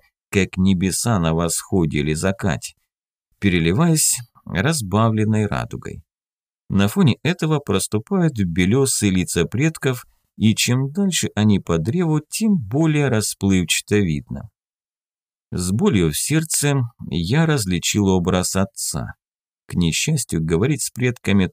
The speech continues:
так, как мы говорим с живыми людьми, нельзя.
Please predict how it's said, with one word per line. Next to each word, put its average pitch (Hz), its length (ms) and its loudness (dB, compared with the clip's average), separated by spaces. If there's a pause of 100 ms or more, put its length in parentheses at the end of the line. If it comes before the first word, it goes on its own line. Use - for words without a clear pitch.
так, 117 380 -2
как 90 240 -2
мы 101 160 4
говорим 92 460 2
с 82 40 -4
живыми 90 440 2
людьми, 85 400 0
нельзя. 90 540 0